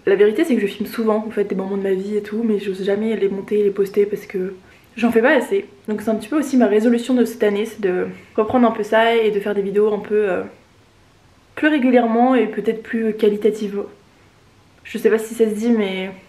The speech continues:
essayer de faire des vidéos un peu plus qualitatives aussi, c'est un peu cool. Pour en conclure aussi que je suis à présent capable de passer un week-end toute seule et de apprécier ma propre compagnie. Bien évidemment ça dépend les moments et je savais que ce week-end je m'étais préparée, je savais que j'allais être toute seule pendant un week-end. Dans ma tête j'avais prévu un petit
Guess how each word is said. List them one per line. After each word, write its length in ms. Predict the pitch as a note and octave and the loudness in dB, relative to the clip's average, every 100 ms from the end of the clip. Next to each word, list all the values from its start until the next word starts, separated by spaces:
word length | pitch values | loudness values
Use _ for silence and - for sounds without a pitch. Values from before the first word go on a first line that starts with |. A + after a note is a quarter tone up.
| _ | _
essayer 160 | G3+ A#3 | -2 2
de 60 | A#3 | 2
faire 100 | G#3+ | 2
des 80 | |
vidéos 200 | G#3+ G#3+ | 2 2
un 60 | G#3+ | 2
peu 100 | A3 | 0
plus 160 | G#3+ G3 | -6 0
qualitatives 600 | A#3+ G#3+ A3 G#3+ - A3+ | 2 2 0 0 -2 -6
aussi, 140 | A3 | -6
c'est 180 | - A3+ | -8 -6
un 80 | G3+ | -6
peu 140 | - | -8
cool. 200 | - - C4 - - - - | -12 -12 -12 -16 -20 -12 0
Pour 80 | A#3 | 2
en 60 | |
conclure 300 | A3+ A#3 C4+ | 2 0 2
aussi 260 | B3+ A#3+ B3 | 2 0 -2
que 320 | - A#3 A#3 | -2 0 2
je 100 | G3+ | 0
suis 120 | G#3 B3 | 0 0
à 60 | |
présent 260 | A#3+ B3+ B3 | 0 2 2
capable 260 | A3+ A#3+ | 2 2
de 80 | A3+ | 2
passer 240 | G#3+ G3 A3 | 0 0 0
un 80 | G#3 | 0
week-end 280 | G#3 A#3+ A#3+ | 2 2 2
toute 180 | A#3+ | -2
seule 360 | - A3 A3 B3 - | 0 2 2 0 -2
et 120 | G#3 | 0
de 280 | G3+ G3+ G3+ - _ _ | 0 0 -2 -10 _ _
apprécier 340 | A#3+ A3+ A#3 B3 | -2 0 0 0
ma 120 | G#3+ | 0
propre 300 | - A#3+ A#3+ | -2 -6 -4
compagnie. 440 | A#3 A3 G#3 A#3+ - | -2 0 0 -2 -2
Bien 100 | A3 | 0
évidemment 320 | G#3+ A3+ B3 | 2 2 0
ça 120 | C4 A3+ | 0 0
dépend 220 | G#3 G#3+ | 0 0
les 100 | G#3 | 0
moments 280 | G#3 B3 C4 | 2 2 2
et 60 | A3 | -2
je 60 | |
savais 180 | - B3+ | 0 -2
que 80 | C4 | 0
ce 60 | |
week-end 320 | A3+ G#3 B3+ B3+ | -2 0 0 2
je 60 | |
m'étais 220 | A3 G#3 G#3 | 2 0 -2
préparée, 420 | A3 A3 A3 A3+ | -2 0 0 0
je 60 | |
savais 240 | G#3 G#3 G#3 | -2 -4 -2
que 120 | G#3+ G#3 - | -2 -6 -4
j'allais 220 | G3+ G#3 | 0 0
être 100 | G3+ | 0
toute 180 | A3 A3+ | -4 2
seule 160 | A#3+ A#3+ | 2 2
pendant 180 | G#3+ | -2
un 60 | G3+ | -2
week-end. 240 | G3+ A#3+ | 0 2
Dans 60 | A#3+ | 2
ma 140 | G#3+ | 2
tête 260 | G3 B3 A#3+ | 2 2 2
j'avais 180 | A3 G3+ | 0 -2
prévu 200 | - G#3 | -4 -6
un 80 | G3 | -8
petit 200 | - | -12